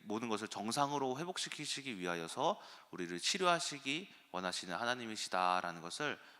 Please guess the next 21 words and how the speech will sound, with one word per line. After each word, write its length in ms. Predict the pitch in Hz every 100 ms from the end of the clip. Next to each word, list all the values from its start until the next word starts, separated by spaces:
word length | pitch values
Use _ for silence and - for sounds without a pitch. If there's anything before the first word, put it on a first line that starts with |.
| -
오늘 480 | 85 80 87 147 170 - -
말씀을 300 | - - 90
통해 260 | 90 87 85
이야기를 380 | 85 87 82 82
하고 340 | 120 117 92 - - -
있습니다. 500 | - - 107 98 - - _ _ _ _ - - _ - - - - - - - - -
자, 120 | -
어쨌든 340 | 104 123 123 107
이런 360 | 110 127 98 - - -
하나님께서 800 | - 120 123 127 117 113 120 98 - - - -
우리의 340 | 117 113 117 110
죄를 380 | - 104 127
언급하시고 840 | 117 98 123 - 104 - 98 117 76 - - _
그리고 300 | 104 98 98
때때로는 440 | 123 131 127 120
저희들의 440 | 107 107 107 107 104
죄가, 800 | 98 92 92 90 95 87 - - - - - - _
어, 380 | - 80 78 73 - _ _ _ _ _ _
어떤 280 | - 123 156
분이 140 | 151 117
이러셨어요. 500 | 131 117 - 78